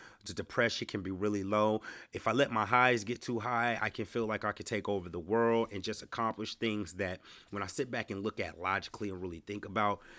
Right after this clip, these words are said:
maybe jumping the gun a little bit. But again, with me,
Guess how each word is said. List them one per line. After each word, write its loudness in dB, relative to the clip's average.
maybe 6
jumping -2
the -10
gun -2
a -8
little -2
bit. -6
But 6
again, 6
with 2
me, 4